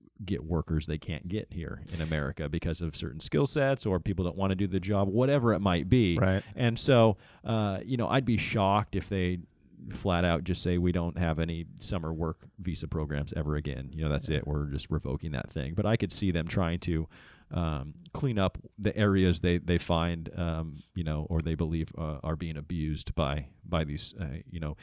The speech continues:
Speaker 1: either by the employers and utilizing these visas or by the people who get these visas and then overstay and,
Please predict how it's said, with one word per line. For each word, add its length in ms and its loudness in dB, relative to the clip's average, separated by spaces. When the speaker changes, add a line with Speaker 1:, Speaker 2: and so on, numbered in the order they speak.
Speaker 1:
either 200 4
by 180 4
the 140 2
employers 560 2
and 120 -4
utilizing 540 -2
these 180 -4
visas 440 0
or 80 0
by 180 4
the 100 0
people 240 2
who 80 4
get 180 4
these 200 2
visas 420 2
and 80 -2
then 100 0
overstay 640 0
and, 180 -2